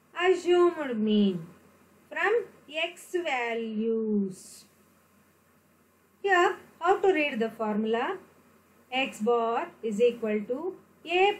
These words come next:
plus R minus summation F D by N. First thing, we should find out this D column. D, which means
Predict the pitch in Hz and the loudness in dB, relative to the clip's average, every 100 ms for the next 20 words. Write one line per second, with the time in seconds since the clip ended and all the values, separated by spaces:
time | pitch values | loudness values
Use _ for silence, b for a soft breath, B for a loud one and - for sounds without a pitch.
0 | - 302 349 - 339 311 311 311 269 277 | -6 -4 -4 -4 -4 -2 -2 -2 -6 -4
1 | 262 262 269 262 294 381 415 - 226 208 | -2 -2 -4 -4 -2 -2 -4 -8 -10 -6
2 | 226 233 220 226 220 240 311 339 - 330 | -4 -2 -4 -6 -8 -6 -6 -8 -10 -10
3 | 330 311 269 262 262 269 262 254 247 240 | -10 -8 0 2 2 0 -4 -4 -4 -2
4 | 226 185 160 _ _ _ _ _ _ _ | -2 -6 -8 _ _ _ _ _ _ _
5 | _ _ _ _ _ 370 415 - 302 277 | _ _ _ _ _ 2 2 2 -6 -4
6 | 277 277 269 277 254 - 262 269 269 311 | -4 -6 -10 -10 -14 -6 -4 -4 -4 -2
7 | 440 - _ - 233 392 453 - - _ | -2 -2 _ -12 0 2 2 -2 -20 _
8 | _ _ 233 220 311 330 339 - 240 214 | _ _ -16 -8 -8 -8 -14 -16 -10 -8
9 | 196 185 190 214 220 220 208 185 170 _ | -6 -6 -6 -8 -8 -8 -10 -10 -18 _
10 | _ _ _ _ _ _ _ _ - 381 | _ _ _ _ _ _ _ _ 2 4
11 | 415 339 254 233 294 285 277 311 | 4 0 -8 -16 -16 -14 -16 -18